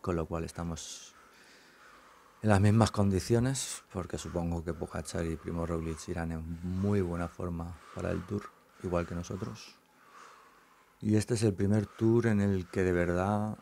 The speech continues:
les podemos tocar un poco la carita con nuestro corredor colombiano. Y vamos a ver si con Carapaz y Yates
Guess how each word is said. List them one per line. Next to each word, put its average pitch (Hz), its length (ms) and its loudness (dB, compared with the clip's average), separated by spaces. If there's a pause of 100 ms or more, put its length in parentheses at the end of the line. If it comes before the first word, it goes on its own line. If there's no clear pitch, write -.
les 95 580 0 (140)
podemos 95 340 -2
tocar 98 240 -4
un 95 140 -2
poco 95 200 -2
la 90 120 2
carita 87 360 -4
con 82 440 -4
nuestro 82 440 -6
corredor 82 440 -6 (100)
colombiano. 87 560 -4 (4000)
Y 107 100 0
vamos 95 300 2
a 87 80 0
ver 90 280 0 (600)
si - 320 -2
con 95 340 0
Carapaz - 1200 -2
y 101 100 -4
Yates 101 840 -4